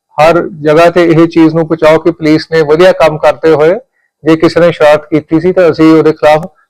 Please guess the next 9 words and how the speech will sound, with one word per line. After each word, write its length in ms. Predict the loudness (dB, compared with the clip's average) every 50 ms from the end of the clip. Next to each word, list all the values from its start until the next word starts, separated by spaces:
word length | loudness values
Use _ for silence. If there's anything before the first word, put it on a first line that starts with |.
| -4
ਐਕਸ਼ਨ 340 | -4 -4 -2 -2 0 0 2
ਲਿਆ 320 | 2 4 4 4 4 2 0
ਆ। 60 | -2 -6 -12 -20 -20 -20 _ _ _ _ -2 0
ਔਰ 360 | 2 2 2 2 0 -2 -6 -12 _ _ _ _ _ _ _ _ _ _ _ -8
ਇਹਨਾਂ 220 | -6 -2 0 0 0
ਦੀ 100 | 0 0
ਹੁਣ 160 | 0 0 0
ਡਿਟੇਲ 600 | 0 -2 0 0 2 2 2 2 2 0 -2 -4
ਇੰਟਰੋਗੇਸ਼ਨ, 1000 | -6 -4 -2 0 2 2 2 2 2 2 0 0 2 2 2 2 2 2 -2 -6